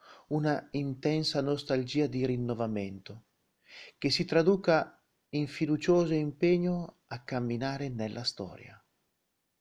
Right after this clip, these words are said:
Santa Maria, donna del sabato santo, aiutaci a capire che in fondo tutta la vita sospesa com'è tra le brume del venerdì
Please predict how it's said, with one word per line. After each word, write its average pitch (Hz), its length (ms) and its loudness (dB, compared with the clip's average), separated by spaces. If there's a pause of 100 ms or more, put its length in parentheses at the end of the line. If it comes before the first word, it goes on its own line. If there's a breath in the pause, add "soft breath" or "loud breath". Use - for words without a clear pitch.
(800)
Santa 101 420 -4
Maria, 101 420 -6
donna 98 380 -6
del 92 220 -8
sabato 95 500 -8
santo, 107 640 -6 (600 loud breath)
aiutaci 151 540 2
a 143 40 4
capire 151 440 2
che 151 140 -2
in 147 220 0
fondo 156 680 0
tutta 175 360 -2
la 143 100 2
vita 151 400 2
sospesa 156 880 0
com'è 135 440 2 (800 loud breath)
tra 139 240 2
le 127 180 4
brume 160 360 4
del 131 220 2
venerdì 135 800 2